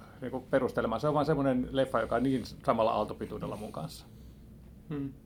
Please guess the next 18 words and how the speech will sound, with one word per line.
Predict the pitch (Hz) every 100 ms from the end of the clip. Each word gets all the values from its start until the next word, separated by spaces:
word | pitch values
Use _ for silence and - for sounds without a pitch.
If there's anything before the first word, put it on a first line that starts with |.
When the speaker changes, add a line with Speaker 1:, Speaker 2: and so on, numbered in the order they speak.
| -
Speaker 1:
Mikä | 107
ehkä | 101 107
kertoo | 117 110 110
musta | 101 -
jotain | -
pelottavaa. | - - - - - 156 -
<laughs> | 220 233 170 233 - - - - - - - - -
Speaker 2:
Siis, | 139 127
äh, | 131 127 120 - - - -
mullehan | 143 147 131 120 - -
Cronenberg | 143 139 135 120 117
on | 120
niinku | 120 123 120 -
tuttu | - 135 - 117
ohjaaja | 123 120 123
maineeltaan, | 135 131 113 107 - - 95
mutta, | - - -
äh, | - - - - - - - - 113 101